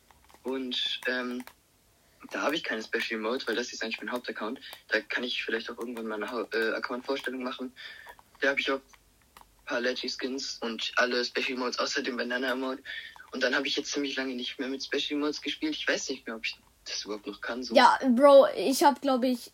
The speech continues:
Speaker 2: ewig auch keine Special Emotes mehr gemacht, da mein Account halt einfach weg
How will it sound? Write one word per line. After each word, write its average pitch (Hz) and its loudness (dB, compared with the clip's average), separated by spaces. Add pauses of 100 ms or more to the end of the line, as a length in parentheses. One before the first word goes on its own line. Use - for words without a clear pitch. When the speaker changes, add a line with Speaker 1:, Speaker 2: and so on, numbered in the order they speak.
Speaker 2:
ewig 262 0
auch - 0
keine 233 -2
Special 226 -2
Emotes 220 2
mehr 226 2
gemacht, 220 2 (220)
da 240 0
mein 226 2
Account 226 -4
halt 208 -2
einfach 208 -10
weg 214 -4